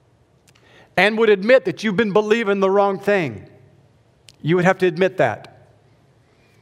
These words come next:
Paul told him that in verse twenty-eight, "We should not think that the divine being is like gold or silver or stone, an image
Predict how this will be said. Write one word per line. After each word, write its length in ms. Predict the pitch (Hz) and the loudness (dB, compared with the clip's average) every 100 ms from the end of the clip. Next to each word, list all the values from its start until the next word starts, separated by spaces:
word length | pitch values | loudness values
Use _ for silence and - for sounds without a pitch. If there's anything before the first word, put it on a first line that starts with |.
| _ _ _ _ _ _ _ _ - - - - - - _ _ - - - - - _ _ _ _ - | _ _ _ _ _ _ _ _ -20 -20 -20 -20 -20 -20 _ _ -20 -20 -20 -20 -20 _ _ _ _ -2
Paul 180 | 147 156 | 0 2
told 220 | 202 208 | 4 2
him 80 | 170 | 2
that 140 | 156 | 0
in 80 | 147 | 0
verse 120 | 156 | -4
twenty-eight, 360 | 147 175 202 165 | -2 0 0 0
"We 160 | 165 | -2
should 220 | 170 170 | -2 -2
not 300 | 156 202 233 | 2 2 0
think 220 | - 185 175 | -2 -2 -2
that 140 | 151 | -4
the 100 | 139 | -2
divine 400 | 135 160 165 156 | 0 0 0 0
being 240 | 160 160 | -2 -2
is 100 | 160 | -2
like 280 | 139 160 151 | -2 -4 -2
gold 420 | 151 160 185 208 | -2 0 0 -2
or 80 | 151 | -4
silver 720 | - - 175 160 185 220 214 - - _ _ _ _ | -8 -2 -2 0 0 0 -4 -14 -20 _ _ _ _
or 120 | - | -6
stone, 800 | 139 - 170 170 190 208 226 196 - - _ _ - | -6 -4 -2 0 0 -2 -4 -6 -14 -20 _ _ -6
an 120 | 135 | -2
image 460 | 147 190 226 - | 0 2 0 -4